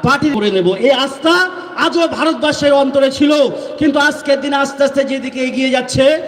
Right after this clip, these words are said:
আমরা লক্ষ্য করে দেখতে পাচ্ছি ভারতবর্ষের মানুষ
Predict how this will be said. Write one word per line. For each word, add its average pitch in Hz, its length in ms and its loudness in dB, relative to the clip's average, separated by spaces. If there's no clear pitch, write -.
আমরা 247 260 -2
লক্ষ্য 269 320 0
করে 262 200 4
দেখতে 269 300 0
পাচ্ছি 254 500 0
ভারতবর্ষের 269 760 0
মানুষ 320 460 4